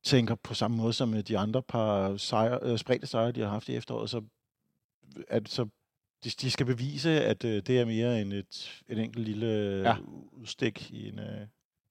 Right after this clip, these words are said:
Speaker 1: i en ellers ikke specielt imponerende sekvens.
Speaker 2: Nej, øh, det, det, jeg, jeg har i hvert fald svært ved at huske, at de i en så lang periode inden for de sidste par år har været så, øh, svingende. Øh, så jeg må sige, at det, det giver mig en lille smule mere, øh, tro på tingene på,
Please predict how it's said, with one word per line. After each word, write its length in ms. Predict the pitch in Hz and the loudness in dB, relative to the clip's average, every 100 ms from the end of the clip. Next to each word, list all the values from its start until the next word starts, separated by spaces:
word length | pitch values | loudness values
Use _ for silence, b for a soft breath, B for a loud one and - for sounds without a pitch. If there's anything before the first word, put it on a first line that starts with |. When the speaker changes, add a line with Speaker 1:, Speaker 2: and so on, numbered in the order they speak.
| _ _ | _ _
Speaker 1:
i 100 | 110 | -4
en 100 | 104 | -2
ellers 340 | - 104 110 | -2 -2 -2
ikke 160 | 104 107 | -6 -10
specielt 360 | - - 110 - | -10 -8 -6 -6
imponerende 500 | 110 113 107 110 107 | -10 -8 -8 -8 -12
sekvens. 460 | - - - - _ _ 131 | -14 -14 -16 -18 _ _ 0
Speaker 2:
Nej, 300 | 131 135 131 | 2 2 0
øh, 220 | 127 113 - | 0 0 0
det, 200 | 131 - | -2 2
det, 160 | 131 123 | 2 4
jeg, 140 | 131 _ _ _ _ | 2 _ _ _ _
jeg 80 | - | 8
har 40 | 175 | 8
i 20 | |
hvert 80 | 156 | 8
fald 80 | - | 8
svært 140 | 165 175 | 6 8
ved 40 | |
at 60 | 135 | 6
huske, 500 | 175 170 - 185 135 | 8 8 8 6 6
at 120 | 127 | 4
de 60 | 127 113 | 4 2
i 40 | |
en 100 | 107 | 2
så 160 | - 151 | 8 8
lang 260 | 139 135 | 8 4
periode 460 | - 123 107 120 131 _ | 4 6 6 6 4 _
inden 180 | 127 123 | 0 2
for 80 | 127 | 2
de 60 | 120 | 4
sidste 240 | 123 - | 2 4
par 100 | 127 | 4
år 120 | 110 | 6
har 80 | 117 | 6
været 200 | 104 87 | 6 4
så, 220 | - 120 | 6 6
øh, 260 | 107 73 85 | 6 2 0
svingende. 380 | - 117 147 202 _ B B B B B B | 4 4 4 -6 _ B B B B B B
Øh, 520 | 120 113 104 98 87 | 6 6 6 0 -2
så 160 | 120 135 | 2 4
jeg 120 | 123 | 4
må 60 | 117 | 2
sige, 420 | - 156 165 156 | -2 0 2 4
at 160 | 117 - | 2 4
det, 180 | 117 | 0
det 120 | 127 - _ - | 0 -4 _ -2
giver 120 | 135 | 0
mig 100 | 127 | 2
en 60 | 135 | 2
lille 300 | 147 185 233 | 6 8 8
smule 360 | - 151 131 | 6 0 0
mere, 400 | 120 104 101 107 104 _ _ _ _ | 0 0 -2 -4 -6 _ _ _ _
øh, 260 | 104 98 - | 4 4 2
tro 280 | - 131 120 | 2 4 4
på 100 | 120 | 2
tingene 320 | - 120 110 | 2 2 2
på, 300 | - 107 95 | -6 -4 -4